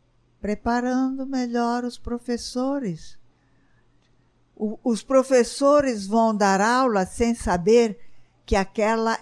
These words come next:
é uma profissão exclusiva de leitores. Quem não lê não pode ensinar nada, nada, nem números, porque o universo dos números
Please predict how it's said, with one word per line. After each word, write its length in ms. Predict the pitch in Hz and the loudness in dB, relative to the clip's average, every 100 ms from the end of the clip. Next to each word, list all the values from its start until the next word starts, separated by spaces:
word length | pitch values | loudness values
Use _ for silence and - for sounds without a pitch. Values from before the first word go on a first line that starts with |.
| - | 0
é 220 | 208 - | 2 2
uma 220 | 208 196 196 | 0 -2 -2
profissão 840 | 202 190 190 160 - 226 233 208 - - - _ _ | -2 -4 -4 -6 -2 2 2 0 -10 -20 -20 _ _
exclusiva 1500 | 285 311 - - 311 285 262 160 214 269 285 254 285 285 294 - - - - | 2 4 4 4 6 8 8 6 6 6 6 6 6 6 4 -2 -18 -20 -8
de 340 | 185 240 269 | 0 4 4
leitores. 1300 | 233 254 277 277 - 285 294 302 214 196 175 - - - - - | 6 8 8 4 2 8 10 10 8 6 4 2 -2 -10 -18 -4
Quem 220 | 262 269 | 4 4
não 260 | 254 247 226 | 6 6 6
lê 480 | 196 196 220 254 247 - - | 6 6 6 6 0 -12 -2
não 220 | 220 226 | 2 2
pode 300 | 233 226 226 | 4 2 4
ensinar 640 | 226 - 226 220 254 269 - - 190 | 0 2 2 4 4 2 -4 -12 -4
nada, 800 | 185 190 226 247 151 151 - - - - _ _ | 0 4 6 4 4 -2 -4 -14 -18 -20 _ _
nada, 560 | 165 185 233 220 156 160 | -4 4 6 6 2 -4
nem 220 | 202 269 | 2 4
números, 720 | 269 254 247 196 151 151 - - _ _ | 4 6 6 6 0 -4 -12 -16 _ _
porque 500 | - 190 - 214 208 208 | -6 -6 -2 2 2 2
o 140 | 208 | 0
universo 720 | 202 208 175 226 247 247 254 | 0 0 2 4 4 2 -6
dos 340 | 196 208 175 180 | -4 -4 -2 0
números 600 | 226 247 269 285 - | 2 2 0 -2 -8